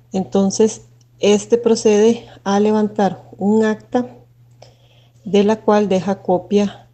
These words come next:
en el establecimiento. Cuando el fiscal viene al colegio,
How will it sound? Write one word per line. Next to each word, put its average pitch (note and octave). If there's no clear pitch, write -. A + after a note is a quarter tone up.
en F3
el F3+
establecimiento. G3+
Cuando G3
el A3
fiscal A3
viene F#3
al G#3
colegio, A3+